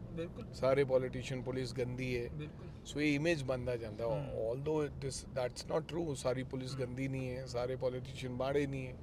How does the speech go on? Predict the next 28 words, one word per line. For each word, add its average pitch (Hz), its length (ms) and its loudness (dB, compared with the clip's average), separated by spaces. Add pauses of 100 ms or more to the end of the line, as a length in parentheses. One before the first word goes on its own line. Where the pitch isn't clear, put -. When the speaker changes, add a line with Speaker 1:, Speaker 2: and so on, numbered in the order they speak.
(1000)
Speaker 2:
but, 131 160 8
ਅ, 127 420 8 (680)
ਪਰਸੈਂਟੇਜ 170 600 8
ਉਹਨਾਂ 151 440 2
ਦੇ 147 100 6
ਬਾਰੇ 131 320 8
ਵਿਚਾਰ 127 400 2
ਦੀ 156 180 -4
ਜ਼ਿਆਦਾ 127 340 4
ਵੱਧ 120 240 0
ਗਈ 113 200 -4
ਹੈ। 107 80 -8
Speaker 1:
ਹਮ। - 600 -8
Speaker 2:
So, 170 100 0
ਇਹਦੇ 180 200 2
'ਤੇ 175 160 -2
ਸਾਨੂੰ 170 320 4
ਸਮੇਂ-ਸਮੇਂ 147 680 -2
ਸਿਰ 147 260 -2
ਕੰਮ 127 320 0
ਕਰਨਾ 127 300 0
ਪੈਣਾ 113 280 -2
ਹੈ, 156 180 -6
ਕੰਟਰੋਲ 123 400 -2
ਕਰਨਾ 120 280 -2
ਪੈਣਾ 117 260 -4
ਹੈ। 147 40 -2
ਗਰੀਬ 131 300 -2